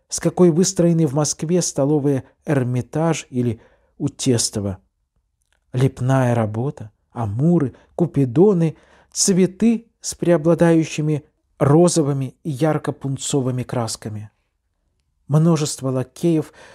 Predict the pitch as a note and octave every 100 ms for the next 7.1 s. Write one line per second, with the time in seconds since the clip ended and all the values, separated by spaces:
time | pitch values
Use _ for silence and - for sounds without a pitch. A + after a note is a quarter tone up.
0 | _ - - G3 G3+ F#3 F#3 F3+ D3+ C#3
1 | - - G3+ G3 - C#3 _ _ _ _
2 | - F#3+ F#3+ C#3+ G3+ A3 - _ _ _
3 | _ _ - - A3 A3 F3 F3+ C#3+ C#3+
4 | - C3 - - A2 F#2+ - - _ _
5 | _ _ _ _ _ _ _ _ C3 E3+
6 | E3+ C4+ B3+ A#3+ G#3 F#3+ C3 D#3 D#3 G#3+